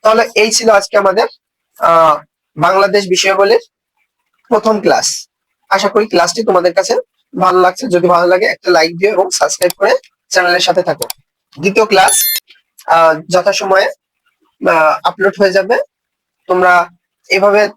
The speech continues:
বাংলাদেশ বিষয়াবলী এবং আন্তর্জাতিক বিষয়াবলী এভাবে কিন্তু ধাপে ধাপে ভিডিওগুলো আপলোড হতে থাকবে গুরুকুল YouTube চ্যানেলে। চ্যানেলের সাথে থাকো তোমরা, আহ, এবং চাকরির পরীক্ষা প্রস্তুতি নিতে থাকো।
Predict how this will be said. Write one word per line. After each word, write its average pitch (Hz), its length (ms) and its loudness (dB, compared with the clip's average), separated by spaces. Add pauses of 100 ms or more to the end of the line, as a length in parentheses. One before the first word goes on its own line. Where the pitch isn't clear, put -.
বাংলাদেশ 180 560 0
বিষয়াবলী 180 580 2 (340)
এবং 160 200 0
আন্তর্জাতিক 175 440 -4
বিষয়াবলী 180 320 2
এভাবে 170 220 2
কিন্তু 185 220 -4
ধাপে 165 240 -4
ধাপে 170 220 0 (440)
ভিডিওগুলো 175 380 2
আপলোড 175 300 -2 (200)
হতে 185 160 -2
থাকবে 185 380 0 (140)
গুরুকুল 175 260 2
YouTube 165 260 0
চ্যানেলে। 175 400 0 (680)
চ্যানেলের 175 340 0
সাথে 175 260 0
থাকো 180 200 -4
তোমরা, 185 320 2 (520)
আহ, - 140 0
এবং 175 240 2
চাকরির 185 380 0
পরীক্ষা 170 400 -2 (520)
প্রস্তুতি 196 340 -4
নিতে 175 220 0
থাকো। 147 280 -2